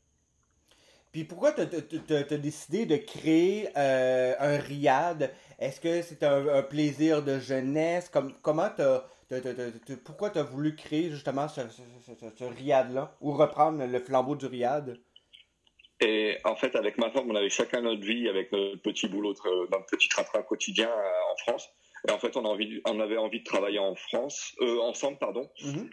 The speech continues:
Speaker 2: Et du coup, on a eu envie de, de s'associer pour, euh, pour, euh, sur ce projet. Et, et voilà, on est un peu complémentaires. Donc, euh, moi, je suis plus dans les réseaux sociaux, le, aller dé-, voir des,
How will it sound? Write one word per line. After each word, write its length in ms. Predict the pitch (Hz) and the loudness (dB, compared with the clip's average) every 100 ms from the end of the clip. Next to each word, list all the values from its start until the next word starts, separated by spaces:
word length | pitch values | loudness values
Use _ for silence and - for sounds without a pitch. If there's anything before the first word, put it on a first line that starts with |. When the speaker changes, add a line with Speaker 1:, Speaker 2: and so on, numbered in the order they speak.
| - | -4
Speaker 2:
Et 340 | 120 117 117 | -2 -2 -4
du 180 | 110 110 | -6 -12
coup, 140 | - 131 | -6 -2
on 80 | |
a 80 | 120 | 0
eu 120 | 107 | 0
envie 400 | 110 107 101 104 | -2 -4 -6 -10
de, 420 | 104 104 98 101 95 | -4 -2 -2 -2 -4
de 120 | 98 | -6
s'associer 680 | - 110 117 - 120 139 - _ _ _ _ | -6 -10 -10 -6 -2 -2 -4 _ _ _ _
pour, 340 | - 117 98 101 | -6 -2 0 0
euh, 920 | 95 92 92 90 90 87 87 87 90 87 - | 0 -2 -4 -6 -12 -14 -14 -10 -10 -12 -12
pour, 300 | - 101 101 | -6 -2 -2
euh, 60 | 95 | -2
sur 220 | - 104 | -4 -6
ce 100 | - | -6
projet. 560 | - 110 98 107 127 120 | -4 -2 -2 0 0 0
Et, 600 | 104 95 92 87 - 98 | -2 -2 -2 -6 -6 -4
et 20 | |
voilà, 320 | 101 107 95 95 | 0 0 -2 -4
on 100 | 107 | -4
est 40 | |
un 100 | 113 | -4
peu 160 | 147 131 | -4 -6
complémentaires. 640 | 123 123 120 113 117 92 | -6 -4 -4 -2 -2 -4
Donc, 160 | 95 - | -6 -8
euh, 100 | 95 - _ _ | -10 -10 _ _
moi, 140 | 107 110 | -8 -8
je 60 | |
suis 80 | - | -8
plus 160 | 104 110 | -8 -4
dans 80 | 104 | -2
les 100 | 101 | 0
réseaux 220 | 101 101 | -2 -4
sociaux, 520 | 104 98 - 110 110 | -8 -8 -4 -2 0
le, 500 | 101 92 90 92 92 92 | 0 -2 -2 -2 -4 -4
aller 220 | 95 101 | -4 -4
dé-, 260 | 98 110 - - - - | -6 -8 -10 -20 -20 -10
voir 240 | 98 104 | -4 -2
des, 840 | 95 98 95 92 92 90 90 87 | 0 0 0 -2 -4 -8 -12 -16